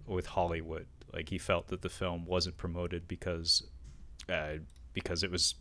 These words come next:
like, a Latin superhero film, and he felt there was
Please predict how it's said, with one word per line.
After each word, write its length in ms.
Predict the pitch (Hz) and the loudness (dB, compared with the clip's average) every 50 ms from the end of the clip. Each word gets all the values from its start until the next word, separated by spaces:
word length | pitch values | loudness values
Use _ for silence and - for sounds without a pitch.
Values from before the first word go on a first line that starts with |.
| - 85 | -6 -6
like, 280 | 87 82 82 85 85 | -4 -4 0 2 2
a 60 | 90 | 2
Latin 360 | 85 90 90 90 95 101 95 87 | 4 6 4 4 4 2 0 0
superhero 580 | - - - 98 - 104 95 107 117 110 110 107 | 0 2 2 2 2 2 4 4 6 6 4 4
film, 400 | - 123 113 110 113 113 110 - - - - - - - - | 4 4 4 6 4 2 0 -2 -6 -12 -14 -14 -14 -8 -4
and 80 | - 90 | -2 -2
he 60 | 90 | -2
felt 300 | 87 - 95 87 - - | 0 2 2 2 2 0
there 160 | - 90 87 | 0 0 2
was 300 | 87 90 90 - - - | 2 4 4 4 4 2